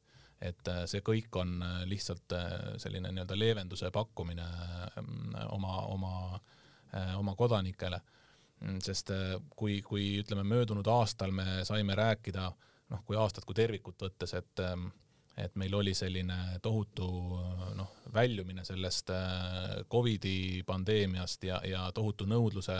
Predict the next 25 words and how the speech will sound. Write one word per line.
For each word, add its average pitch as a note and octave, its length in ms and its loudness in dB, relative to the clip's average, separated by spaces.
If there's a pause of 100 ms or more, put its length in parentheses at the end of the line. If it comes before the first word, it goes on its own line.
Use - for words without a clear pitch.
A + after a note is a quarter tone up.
(160)
kasv, - 320 2 (340)
mis G2+ 140 0
seda G2 160 -2
inflatsiooni G2+ 640 0
nagu F#2 220 -4
tagant, G2 440 2
äh, F#2 440 -2
tagant G2+ 280 -2
lükkas, - 440 -2 (440)
siis - 160 -8
tegelikult G#2+ 460 0
aasta A2 260 0
lõpust G#2 480 0
ja, F#2+ 180 0
ja, F#2 380 -2
ja F#2+ 160 -4
nüüd G2 160 -2
siis, - 220 -2
äh, F#2 240 -2
eriti G2+ 320 -4
nagu F#2+ 340 -4
tänavusel G2+ 480 2
aastal F#2+ 400 0 (560)
need, F#2 400 -2
äh, F2+ 280 -2